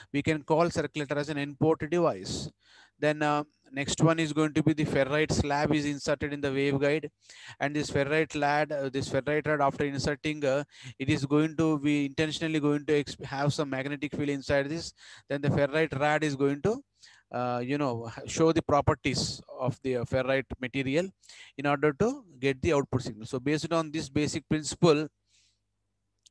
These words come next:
we normally going to have the operation of oscillators and circulators. So in a separate class, we deal with, uh,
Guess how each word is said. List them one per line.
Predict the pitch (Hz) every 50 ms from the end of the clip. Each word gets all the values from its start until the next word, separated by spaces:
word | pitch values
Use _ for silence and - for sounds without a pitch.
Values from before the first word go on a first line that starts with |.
| - - - _
we | - 135
normally | 139 139 139 139 143 151 151 156
going | 139 143 143 143 143 143
to | 190 226 240 220 - _ - - - _
have | - 135 135 139 139
the | 151 160
operation | 143 135 135 - 151 143 143 131 131 151 147
of | 135
oscillators | 135 131 131 - 139 139 139 131 151 139 170
and | 165 156
circulators. | - 143 113 - - 107 101 - - - - - - - _ - - - - -
So | - 160
in | 160 160 156
a | 151
separate | 151 165 156 139 - 175 175 160 -
class, | - 170 175 196 220 - -
we | 151 147 147
deal | 139 151 156 165 165
with, | 156 165 151 - -
uh, | 147 131